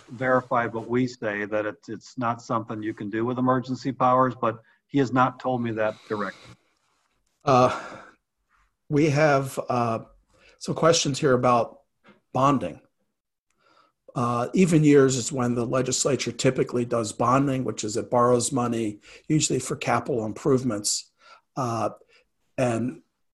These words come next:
Speaker 2: typically there's a battle between the two parties about how much to spend. This year, the governor's talked about two point six billion. Uh, he did that in the early part of the year, I think in February.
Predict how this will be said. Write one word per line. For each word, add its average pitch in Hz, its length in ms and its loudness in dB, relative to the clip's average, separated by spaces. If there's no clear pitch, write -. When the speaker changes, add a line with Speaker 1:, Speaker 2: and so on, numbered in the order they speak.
Speaker 2:
typically 147 540 2
there's 117 300 -2
a 117 80 0
battle 120 360 0
between 113 360 -4
the 104 60 -6
two 127 220 -4
parties 123 580 0
about 110 300 -2
how 110 140 -2
much 107 280 -4
to 95 100 -8
spend. 110 560 -4
This - 260 2
year, 135 120 8
the 120 120 2
governor's 123 420 0
talked 113 300 -2
about 113 400 -4
two 143 120 -2
point 123 320 -4
six - 300 -4
billion. 131 560 0
Uh, 113 380 -4
he 127 160 -2
did 117 180 -2
that 117 220 0
in 135 120 2
the 123 60 2
early 120 260 4
part 120 220 0
of 113 60 2
the 117 80 -2
year, 117 100 0
I 110 60 -2
think 110 180 -8
in 101 80 -4
February. 113 640 0